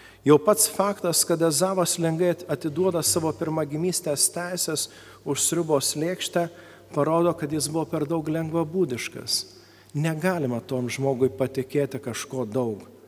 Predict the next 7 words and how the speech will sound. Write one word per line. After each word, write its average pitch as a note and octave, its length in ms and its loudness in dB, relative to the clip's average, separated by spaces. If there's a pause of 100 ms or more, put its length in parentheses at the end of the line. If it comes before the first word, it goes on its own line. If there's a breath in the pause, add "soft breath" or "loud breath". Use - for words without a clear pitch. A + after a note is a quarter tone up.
(460 loud breath)
Nėra C#3+ 320 0
tvirtas D3 540 -2
savo A#2 180 -4
apsisprendimuose. A#2 1080 -2 (680 loud breath)
Tuo A#2 80 -8
tarpu B2+ 320 -6
Jokūbas B2 540 -2